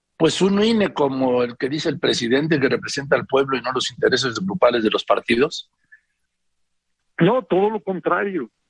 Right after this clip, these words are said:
Speaker 2: Es decir, eh, a ver, los partidos políticos son maquinarias muy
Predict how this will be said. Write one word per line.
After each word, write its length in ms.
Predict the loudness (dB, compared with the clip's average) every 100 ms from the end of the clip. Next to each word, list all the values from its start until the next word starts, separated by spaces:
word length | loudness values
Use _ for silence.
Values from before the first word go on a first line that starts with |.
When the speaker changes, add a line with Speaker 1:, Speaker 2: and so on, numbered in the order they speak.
| _ _ _
Speaker 2:
Es 140 | -2 0
decir, 580 | 0 2 2 2 -2 -6 2
eh, 840 | 4 4 4 4 2 2 0 -2 _ _ _ _ _ -8
a 80 | 0
ver, 260 | 0 0 _ _ _ _ _ _ _ _ -4
los 180 | -4 0
partidos 420 | -2 0 -2 -2
políticos 420 | -4 -4 -2 -4
son 140 | -2 -2
maquinarias 520 | -2 0 0 2 0 -2
muy 140 | -4